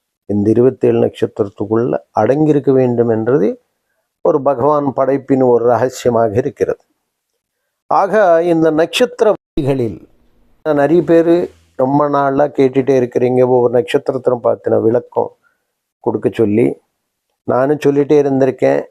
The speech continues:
இப்போ ஒவ்வொரு அந்த நட்சத்திரங்களின் வரிசையில் ஒவ்வொரு நட்சத்திரத்தை பற்றி நாம் அலசி ஆர்வோம், ஆராய்வோம். காரணம் என்றால், தசாபுக்திகள், தசா நடப்புகள், கர்மவினையினுடைய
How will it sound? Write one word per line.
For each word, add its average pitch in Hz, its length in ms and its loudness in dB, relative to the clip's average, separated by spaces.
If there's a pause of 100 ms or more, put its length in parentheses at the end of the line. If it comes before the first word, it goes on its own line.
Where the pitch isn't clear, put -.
(280)
இப்போ 190 200 -2 (200)
ஒவ்வொரு 156 300 2 (140)
அந்த 135 180 2
நட்சத்திரங்களின் 165 960 0
வரிசையில் 135 640 0 (600)
ஒவ்வொரு 151 400 2
நட்சத்திரத்தை 143 680 -2
பற்றி 120 300 0 (100)
நாம் 101 180 -4 (460)
அலசி 120 360 0 (120)
ஆர்வோம், 113 340 0 (120)
ஆராய்வோம். 123 460 2 (360)
காரணம் 170 360 0
என்றால், 165 280 2 (100)
தசாபுக்திகள், 147 840 2 (760)
தசா 160 380 2
நடப்புகள், 139 500 0 (1040)
கர்மவினையினுடைய 147 840 2